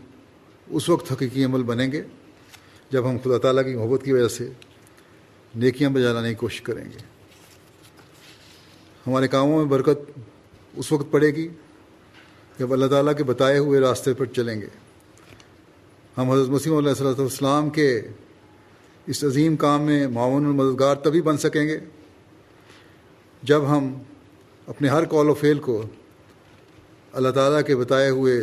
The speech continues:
حکموں کے مطابق ک-، کرتے ہوئے پھر اللہ تعالیٰ سے اس میں برکت کی دعائیں مانگیں گے۔ اور اللہ تعالیٰ سے دعائیں مانگنے کا صحیح طریق اپنی عبادتوں کو اس کے حکم کے مطابق بجا لانا ہے،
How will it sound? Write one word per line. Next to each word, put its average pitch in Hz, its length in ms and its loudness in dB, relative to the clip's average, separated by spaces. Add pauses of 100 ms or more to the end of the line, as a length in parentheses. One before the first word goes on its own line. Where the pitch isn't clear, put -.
(160)
حکموں 131 220 -2
کے 135 80 -2
مطابق 123 400 -2
ک-، - 640 -10
کرتے 131 260 0
ہوئے 123 260 0 (920)
پھر 151 80 0
اللہ 143 180 2
تعالیٰ 135 280 2
سے 120 120 -2
اس 127 180 -2
میں 123 140 -4 (800)
برکت 127 400 0
کی 131 120 -6 (420)
دعائیں 120 240 0
مانگیں 156 300 -2
گے۔ - 140 -14 (1900)
اور 139 140 -8
اللہ 143 220 0
تعالیٰ 147 280 2
سے 147 100 -4
دعائیں 135 260 0
مانگنے 143 260 0
کا 131 100 0
صحیح 143 240 0
طریق 123 320 0 (800)
اپنی 127 340 -2
عبادتوں 127 440 0
کو 127 160 -2 (1000)
اس 143 160 -10
کے 135 100 -2
حکم 120 320 -2
کے 127 120 2 (240)
مطابق 120 340 -2
بجا 113 200 -2
لانا 104 320 -6
ہے، 101 80 -18